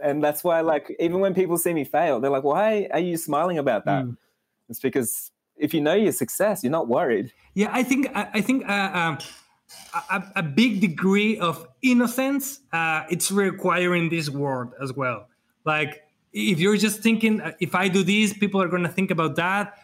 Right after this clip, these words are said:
Speaker 2: or, uh, yeah, it, yeah, innocence. Uh, when, when we become grown-ups, it, it, it's,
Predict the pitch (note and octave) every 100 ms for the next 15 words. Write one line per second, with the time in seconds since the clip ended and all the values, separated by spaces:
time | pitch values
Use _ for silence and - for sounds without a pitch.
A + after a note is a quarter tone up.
0 | _ F#3 F#3 F#3 F3 - - _ _ -
1 | E3 E3+ E3 E3 D#3+ C#3+ - - - -
2 | - - - F3+ F#3 E3 B2 - - -
3 | - - - _ _ _ E3+ G3 E3+ B3
4 | A#3+ A3 - F3 D#3+ - D#3 D#3 D#3 D#3
5 | F3 D#3+ F3 D#3+ F3+ F#3 F#3+ F3+ F3 D3+
6 | - E3 G#3 B3+ C#4 - - _ _ F3+
7 | F#3 F#3 - F3+ F#3